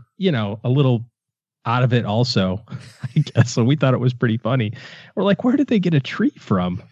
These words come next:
You know, 'cause they're dragging a tree down the street. Turns out it was the tree right next to the window. They just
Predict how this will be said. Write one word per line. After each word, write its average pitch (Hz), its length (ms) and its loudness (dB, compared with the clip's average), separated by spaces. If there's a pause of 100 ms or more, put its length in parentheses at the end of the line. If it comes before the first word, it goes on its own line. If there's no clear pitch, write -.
You 170 100 4
know, 165 140 4
'cause 165 140 2
they're 156 100 2
dragging 131 520 2
a 131 60 4
tree 131 320 0
down 127 240 2
the 127 80 2
street. 127 540 -2 (280)
Turns 131 280 0
out 139 180 2
it 95 80 -4
was 104 320 -2 (640)
the 107 80 0
tree 123 320 0
right 120 240 2
next 127 240 0
to 113 80 -2
the 101 100 2
window. 104 320 2
They 101 140 0
just 110 220 0